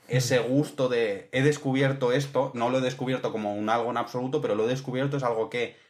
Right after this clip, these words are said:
Speaker 1: a mí me ha llenado descubrir y lo quiero contar también para que otra gente lo descubra.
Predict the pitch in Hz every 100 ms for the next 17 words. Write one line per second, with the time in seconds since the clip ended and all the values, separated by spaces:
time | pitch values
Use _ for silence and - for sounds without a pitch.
0 | _ 101 107 117 117 113 113 110 110 110
1 | - 113 120 120 _ _ _ _ _ 120
2 | 110 117 117 113 101 98 92 - _ 95
3 | 101 95 92 95 92 95 90 90 85 -
4 | 87